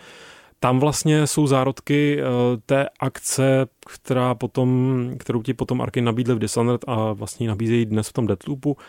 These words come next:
Tam ten svět, eh, proto říkám, že to je taky jako vlastně poměrně tradiční, nebo to ještě není takový ten jejich úplně unikát. Eh, oni prostě se nějakým způsobem domluvili tehdy s firmou Ubisoft a vlastníky licence na Heroes, no,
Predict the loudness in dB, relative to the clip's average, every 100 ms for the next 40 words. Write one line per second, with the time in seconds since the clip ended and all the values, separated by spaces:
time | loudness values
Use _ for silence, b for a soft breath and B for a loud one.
0 | B B B B 0 2 2 4 2 2
1 | 4 4 2 -2 -8 -12 -16 -10 -6 -6
2 | -2 -4 -2 -2 -2 -2 -2 -4 -4 -4
3 | -4 -4 -4 -2 -2 -2 -4 -4 -4 -4
4 | -4 -4 -4 -4 _ -18 -8 0 2 2
5 | 0 -4 -4 -2 -2 -4 -6 -6 -4 -2
6 | -4 0 -2 -4 B B B B 0 2
7 | 0 0 -2 0 4 4 4 0 -4 -2
8 | -2 -2 -4 -2 0 2 2 4 2 2
9 | -2 -2 -2 -2 -4 -2 0 0 -2 -2
10 | 0 0 0 -2 -2 -4 -6 -4 -4 -4
11 | B B B -4 -2 0 0 0 0 0
12 | 0 0 2 0 -2 -6 -10 -12 -12 -8
13 | -4 -4 -6 -8 -8